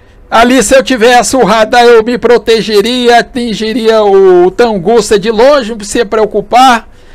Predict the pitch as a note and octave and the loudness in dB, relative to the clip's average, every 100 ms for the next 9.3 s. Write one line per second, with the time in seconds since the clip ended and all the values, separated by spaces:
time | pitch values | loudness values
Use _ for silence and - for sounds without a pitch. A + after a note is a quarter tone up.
0 | - - - G3 G#3+ C#4 C4+ D4 C4 C4+ | -20 -20 -6 -2 0 0 0 -2 2 2
1 | B3 G3+ F#3 F#3 D3+ D3+ A#3 C4+ B3 C4 | 2 0 -4 -2 -2 0 0 2 2 2
2 | C4+ C4+ A3+ A#3+ A#3+ C4 G#3+ - B3 C4 | 2 2 2 2 2 0 0 0 2 2
3 | F#3+ A3 E5 G5 G#5+ - - B3 A3 G#3+ | 2 -4 -8 -6 -2 -2 -2 -2 -2 -4
4 | F#3 B3 C#4 - B3 C4+ A#3+ E3 - - | -4 -4 -4 -4 0 2 0 -4 -16 -20
5 | - - - - F3+ G#3+ B3 B3+ C4+ - | -20 -20 -20 -8 -4 -2 0 0 0 0
6 | B3+ C4 C4+ G#3 B3+ C4+ A#3 C4+ - B3 | 2 4 4 2 2 2 2 0 0 -4
7 | C4 B3+ B3 - C#4 C#4 C4 A#3 C#4 C4+ | -6 -4 -6 0 0 0 -2 0 2 2
8 | A3 G#3 - C4+ - C4 C#4 A3+ B3+ A#3+ | 0 -4 -2 -2 -2 -2 0 0 0 0
9 | C#4 C#4 | 0 -2